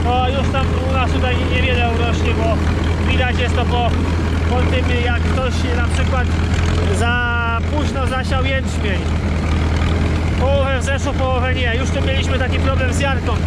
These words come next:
Sieliśmy później, połowa wzeszła dopiero za pół mi-, za, za dwa tygodnie po,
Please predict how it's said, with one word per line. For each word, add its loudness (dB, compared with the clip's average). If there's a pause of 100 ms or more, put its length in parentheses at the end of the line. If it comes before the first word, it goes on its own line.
(400)
Sieliśmy 0 (140)
później, 0 (1000)
połowa 0
wzeszła -2
dopiero -2
za -2
pół 0
mi-, 0
za, -2
za 0
dwa 0
tygodnie -2
po, 0